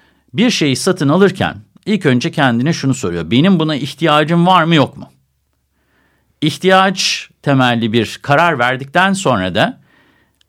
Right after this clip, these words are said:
neyi seçeceğim ihtiyacımı karşılamak için diye düşünmeye başladığında şunu düşünüyor türetici.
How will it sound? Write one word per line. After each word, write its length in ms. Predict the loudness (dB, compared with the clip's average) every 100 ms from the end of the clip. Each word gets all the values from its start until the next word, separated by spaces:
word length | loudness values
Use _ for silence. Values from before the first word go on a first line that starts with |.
| -2
neyi 280 | 2 2 2
seçeceğim 600 | 0 -4 -2 -2 -2 -6
ihtiyacımı 560 | -4 0 0 0 -4
karşılamak 540 | 0 -2 -2 -4 -6 -6
için 240 | -6 -4
diye 160 | -2 -2
düşünmeye 480 | -4 -2 0 2 2
başladığında 800 | 2 -2 -8 -8 -4 -2 -2 -4 _ _ _ _ _
şunu 480 | -8 0 2 2 -2 -10
düşünüyor 400 | -8 -4 -4 -4
türetici. 640 | -4 -4 -4 -4 -2 -2